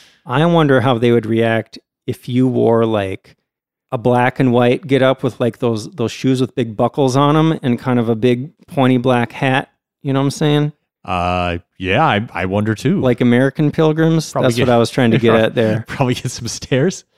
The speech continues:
Speaker 1: What, what they told us about in elementary school, the pilgrims that had dinner with the, the
Speaker 2: Yeah.
Speaker 1: Indians at, uh, Thanksgiving.
Speaker 2: You show up to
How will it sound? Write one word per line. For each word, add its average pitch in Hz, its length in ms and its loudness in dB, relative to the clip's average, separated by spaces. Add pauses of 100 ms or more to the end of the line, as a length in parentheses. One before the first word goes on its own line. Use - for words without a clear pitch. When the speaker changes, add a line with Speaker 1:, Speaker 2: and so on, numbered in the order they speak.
(180)
Speaker 1:
What, 131 320 0
what 127 160 0
they 131 100 2
told 139 260 2
us 131 140 0
about 131 320 2
in 123 100 2
elementary 120 540 0
school, 139 400 0
the 139 100 0
pilgrims 131 520 0
that - 120 -6
had 120 360 0
dinner 127 320 2
with 127 240 0 (100)
the, 113 340 -2 (420)
the - 100 -8
Speaker 2:
Yeah. 156 160 4
Speaker 1:
Indians 156 560 2
at, 135 340 2
uh, 131 220 4
Thanksgiving. 156 840 0 (220)
Speaker 2:
You 104 80 -6
show 117 320 0
up 110 200 -2
to 101 520 0